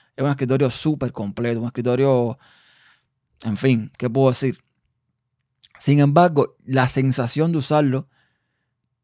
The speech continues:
ya no es como antes. No sé por qué. No, no, no, no era, no era esa emoción que había antes. Y, y con cada novedad de Plasma uno se alegra y mira, sa-, salió tal cosa.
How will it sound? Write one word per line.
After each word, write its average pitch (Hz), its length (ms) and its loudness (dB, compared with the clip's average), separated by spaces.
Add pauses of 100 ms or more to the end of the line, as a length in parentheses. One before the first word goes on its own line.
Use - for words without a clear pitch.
(280)
ya 143 260 6
no 147 80 6
es 135 40 2
como 117 300 0
antes. - 360 -8
No 139 160 -2
sé 131 180 0
por 104 160 -6
qué. - 220 -16 (120)
No, 139 340 0
no, 143 240 0
no, 147 200 -2
no 147 180 0
era, 156 240 2 (420)
no 143 220 0
era 156 80 2
esa 143 120 2
emoción 139 400 0
que 127 80 0
había 120 260 2
antes. 107 360 -6 (640)
Y, 131 220 0
y 139 160 2
con 135 180 2
cada 180 220 2
novedad 170 280 4
de 156 80 4
Plasma 151 500 0
uno 151 200 -2
se 139 100 -4
alegra 135 480 2
y 120 60 0
mira, 143 300 0
sa-, 127 160 -2
salió 131 220 -2
tal 131 140 -2
cosa. 135 460 -2